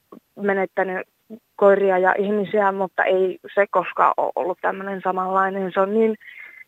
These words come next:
traaginen tapahtuma, kun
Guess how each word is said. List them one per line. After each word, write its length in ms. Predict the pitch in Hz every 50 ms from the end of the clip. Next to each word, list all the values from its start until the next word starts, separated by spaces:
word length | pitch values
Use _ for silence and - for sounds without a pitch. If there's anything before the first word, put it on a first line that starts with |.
| _ _ _ _ _ _ _ _ _ _ - - _ _ _ _
traaginen 640 | - 214 233 226 226 208 214 196 196 196 196 214 208 - - - - - - - - - - _ _ _ _ _ _ _
tapahtuma, 640 | 226 214 - 220 208 180 - - 196 196 185 180 -
kun 320 | - 185 185 190 190 185